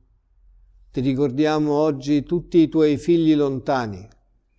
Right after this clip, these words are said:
quelli che sono schiacciati dal peso della guerra, dalle sofferenze, dalla prevaricazione dei potenti,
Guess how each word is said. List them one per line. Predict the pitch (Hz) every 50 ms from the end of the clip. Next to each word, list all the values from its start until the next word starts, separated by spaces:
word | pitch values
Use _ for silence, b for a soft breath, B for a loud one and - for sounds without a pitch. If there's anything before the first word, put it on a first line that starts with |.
| _ _
quelli | _ 143 143 151 160 160
che | 151 165 156
sono | - - 180 170 165 165
schiacciati | 156 - - - 170 165 156 151 - - 175 160 151 143 117 139 131 123
dal | 135 131 135 135
peso | - - 175 170 - - 170 156
della | 147 143 143 135
guerra, | 127 135 139 135 127 120 101 104 104 98 98 - _ _ _ _ _ _ _ _ _ _ _
dalle | _ 135 147 151 165 160
sofferenze, | - - 175 151 - - 156 143 147 143 131 120 110 104 - - 107 101 - _ _ _ _ _ _ _ _ _ _ _ _ _ _ _ _ _ _ _
dalla | - 147 151 156 147
prevaricazione | 120 185 180 185 175 175 170 170 165 170 175 165 165 - - 190 185 180 175
dei | 165 165 156
potenti, | 165 160 147 127 165 156 147 127 117 101 - - 92 90 98